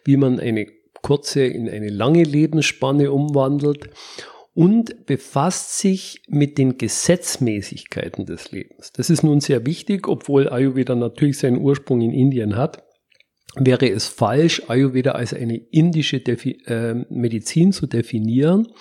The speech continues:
Ayurveda befasst sich, wie eben erwähnt, mit den Gesetzmäßigkeiten des Lebens.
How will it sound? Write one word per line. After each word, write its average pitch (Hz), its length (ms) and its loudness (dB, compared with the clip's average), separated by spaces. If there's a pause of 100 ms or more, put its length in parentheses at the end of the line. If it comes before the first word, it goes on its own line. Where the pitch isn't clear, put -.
(580)
Ayurveda 170 500 4
befasst 139 600 0
sich, - 400 -4 (140)
wie 151 320 -6
eben 143 220 -4
erwähnt, 123 720 0
mit 135 180 -2
den 127 140 -2
Gesetzmäßigkeiten 113 1400 -2
des 73 260 -10
Lebens. - 580 -18